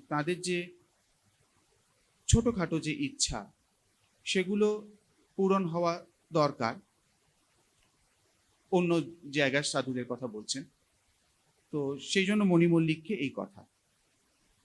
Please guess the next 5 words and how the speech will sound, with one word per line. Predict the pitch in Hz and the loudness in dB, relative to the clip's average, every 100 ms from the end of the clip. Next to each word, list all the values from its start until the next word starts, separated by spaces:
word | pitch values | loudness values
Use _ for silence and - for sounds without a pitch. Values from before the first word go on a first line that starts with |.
| _ _ _ _ _ _ _ _ | _ _ _ _ _ _ _ _
এই | 175 190 | 2 4
প্রসঙ্গে | 190 190 220 208 147 220 - _ _ _ _ _ _ _ _ _ _ _ - - | 4 2 2 2 2 0 -6 _ _ _ _ _ _ _ _ _ _ _ -12 0
মা | 156 156 | 2 2
যে | 151 165 | 2 0
কর্মের, | 165 156 147 156 165 | 0 0 0 2 0